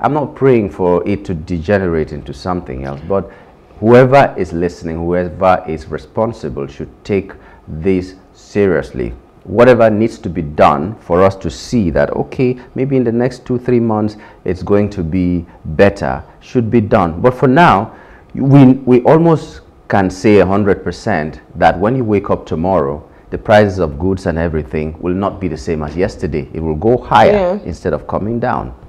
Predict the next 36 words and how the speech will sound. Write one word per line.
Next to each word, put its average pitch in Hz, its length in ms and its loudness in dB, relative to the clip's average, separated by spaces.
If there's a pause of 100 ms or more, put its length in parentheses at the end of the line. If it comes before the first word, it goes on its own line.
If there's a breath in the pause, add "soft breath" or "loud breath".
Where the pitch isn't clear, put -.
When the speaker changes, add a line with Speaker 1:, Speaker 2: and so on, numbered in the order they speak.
(120)
Speaker 1:
which 90 220 -6
is - 80 -10
Speaker 2:
Anyways, 214 460 6
we're 208 80 8
Speaker 1:
wrong. 214 60 6
Speaker 2:
talking 294 280 6
about 175 200 4
security 175 540 0
here, 175 320 4
so, 160 480 4 (200)
pff, - 400 -14 (880 loud breath)
I - 80 0
don't 254 100 6
even 220 120 4
know 190 40 6
what 170 160 6
to - 80 -12
say. 165 260 2
I'm 185 140 0
tired 226 280 2
of 165 100 2
this 160 120 -2
story. 143 440 -2
I'm - 140 -2
Speaker 1:
Just 151 100 2
Speaker 2:
tired. 220 280 6
I'm 220 120 4
tired 247 260 6
of, 175 240 4
you 196 140 6
know, 180 180 8
having 202 280 6
to 208 100 -2
talk 196 220 2
about 170 260 6
this - 320 2